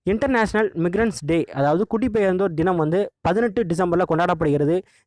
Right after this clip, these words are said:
தீம், அதாவது இந்த வருடத்திற்கான தீம் என்ன அப்படின்னு பார்த்தீங்கன்னா, Migration with Dignity.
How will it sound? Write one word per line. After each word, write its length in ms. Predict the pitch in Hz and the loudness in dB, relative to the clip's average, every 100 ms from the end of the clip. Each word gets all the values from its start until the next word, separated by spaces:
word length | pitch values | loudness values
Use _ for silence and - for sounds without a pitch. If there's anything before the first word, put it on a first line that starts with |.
| 156 | -6
தீம், 260 | 165 226 165 | -2 0 -2
அதாவது 300 | 139 160 175 | 0 2 2
இந்த 220 | 185 220 | 2 2
வருடத்திற்கான 480 | 190 185 170 175 165 | 0 0 0 0 0
தீம் 220 | 175 208 | 0 2
என்ன 180 | 165 175 | 2 2
அப்படின்னு 40 | |
பார்த்தீங்கன்னா, 520 | 160 151 143 165 175 | 0 0 0 -2 -2
Migration 480 | 165 190 220 - 208 | -4 -2 -2 -2 -2
with 60 | 170 147 | -4 -4
Dignity. 380 | 151 170 143 143 | -2 -2 0 -2